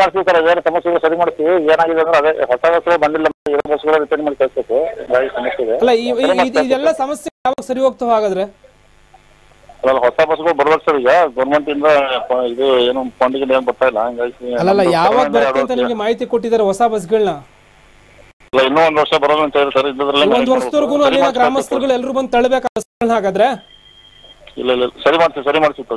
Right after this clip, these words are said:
Speaker 1: ಸರಿ ಮಾಡ್ತೀವಿ.
Speaker 2: ಎಷ್ಟ್ ದಿನ ಬೇಕು ಸರ್ ಸರಿ ಮಾಡ್ಲಿಕ್ಕೆ ನಿಮ್ಗೆ ಹಾಗಾದ್ರೆ?
Speaker 1: ಅಲ್ಲ, immediate ಸರಿ ಮಾಡ್ತೀನಿ. ಅದು
Speaker 2: ಎಷ್ಟ್ ದಿನ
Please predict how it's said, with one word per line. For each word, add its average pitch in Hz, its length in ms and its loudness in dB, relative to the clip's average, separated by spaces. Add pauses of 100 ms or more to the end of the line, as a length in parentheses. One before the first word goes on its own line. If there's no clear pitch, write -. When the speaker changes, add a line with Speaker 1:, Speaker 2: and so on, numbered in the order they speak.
(140)
Speaker 1:
ಸರಿ 107 140 -8
ಮಾಡ್ತೀವಿ. - 420 -16 (300)
Speaker 2:
ಎಷ್ಟ್ 226 180 -4
ದಿನ 285 180 4
ಬೇಕು 254 160 -2
ಸರ್ 202 140 -6
ಸರಿ 214 180 -2
ಮಾಡ್ಲಿಕ್ಕೆ 202 280 -2
ನಿಮ್ಗೆ 175 180 -4
ಹಾಗಾದ್ರೆ? 143 280 -8 (1080)
Speaker 1:
ಅಲ್ಲ, 117 100 -2 (460)
immediate 151 320 2
ಸರಿ 139 160 0
ಮಾಡ್ತೀನಿ. 131 300 0
ಅದು 113 120 -6 (1000)
Speaker 2:
ಎಷ್ಟ್ 190 120 -4
ದಿನ 277 120 4